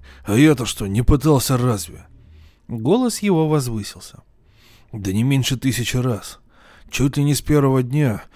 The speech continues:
когда мы только познакомились, я говорил, что мне не нужна преподавательница, египтолог, боже упаси. Мне нужна жена". Она покачала головой. "Нет".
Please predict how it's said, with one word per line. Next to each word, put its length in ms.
когда 260
мы 140
только 240
познакомились, 760
я 160
говорил, 440
что 180
мне 180
не 120
нужна 320
преподавательница, 1120
египтолог, 1000
боже 360
упаси. 560
Мне 340
нужна 460
жена". 560
Она 300
покачала 640
головой. 600
"Нет". 540